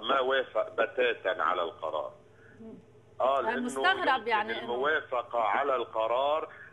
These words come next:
Speaker 1: على شرط إدخال التعديلات المذكورة أعلاه. التعديلات المذكورة أعلاه تطال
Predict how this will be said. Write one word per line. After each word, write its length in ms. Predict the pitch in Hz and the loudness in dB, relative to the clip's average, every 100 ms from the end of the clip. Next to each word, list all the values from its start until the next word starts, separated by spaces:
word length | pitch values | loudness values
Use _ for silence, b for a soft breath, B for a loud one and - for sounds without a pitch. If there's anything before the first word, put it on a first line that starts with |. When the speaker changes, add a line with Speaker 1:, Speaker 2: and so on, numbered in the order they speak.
| - | -2
Speaker 1:
على 380 | 101 131 127 123 - | 2 2 2 0 0
شرط 240 | 165 - - - | 0 -2 -6 -14
إدخال 500 | 120 - 143 151 143 | -14 -4 0 2 0
التعديلات 840 | 104 - 113 113 120 123 151 147 113 | -2 -2 0 0 -2 0 0 0 -6
المذكورة 600 | 104 113 - 139 143 127 | -6 -6 -6 -4 -2 2
أعلاه. 400 | 113 101 87 73 - | 2 2 0 -4 -10
التعديلات 720 | - - 123 123 135 147 151 - | -12 -6 -4 -2 -2 0 0 -4
المذكورة 640 | 117 117 117 - 143 123 | -8 -6 -6 -6 -2 0
أعلاه 480 | 107 110 113 113 104 B B B B - - | 2 2 0 0 -2 B B B B -12 -6
تطال 560 | 117 - 151 151 127 | -4 0 0 0 -2